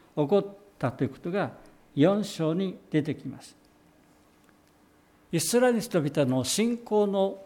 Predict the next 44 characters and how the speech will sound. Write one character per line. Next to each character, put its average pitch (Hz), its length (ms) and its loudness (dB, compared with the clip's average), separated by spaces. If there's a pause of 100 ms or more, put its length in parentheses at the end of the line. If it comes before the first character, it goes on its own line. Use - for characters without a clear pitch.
(200)
堕 156 140 4
落 196 360 2 (240)
と 175 60 0
い - 20 4
う - 40 0
こ - 100 -10
と 139 140 -2
を 120 220 -4
如 139 180 6
実 233 320 -2
に 208 80 -2
物 196 240 -2
語 160 220 0
る 123 100 0
の 113 140 -4
は、 135 300 0 (340)
ペ 156 140 8
リ 220 100 8
シ 220 100 -4
テ 226 120 4
と 220 160 0
の 185 100 2
戦 151 540 0
い 156 60 0
の 160 120 0
中 156 300 -2
で、 156 380 -2 (200)
劣 151 380 2
勢 208 160 4
だ 202 100 2
っ 196 140 -4
た 143 120 2
イ 135 100 2
ス 165 200 -4
ラ 175 160 4
エ 156 80 2
ル 131 100 -2
が、 120 240 -2 (240)
よ 156 220 10
り 262 140 6
に 240 120 2
よ 190 80 2
っ 175 40 -2
て - 580 -2